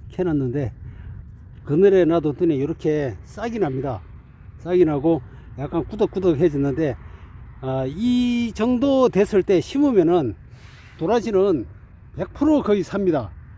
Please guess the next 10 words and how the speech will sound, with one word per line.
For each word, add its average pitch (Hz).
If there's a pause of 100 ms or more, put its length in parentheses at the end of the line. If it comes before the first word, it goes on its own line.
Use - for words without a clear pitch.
(1800)
지금 240
보시면은 208
싹이 220
전부 247
다 226
났습니다. 151 (300)
아, 127
그늘에 175
놔뒀더니 165
이렇게 156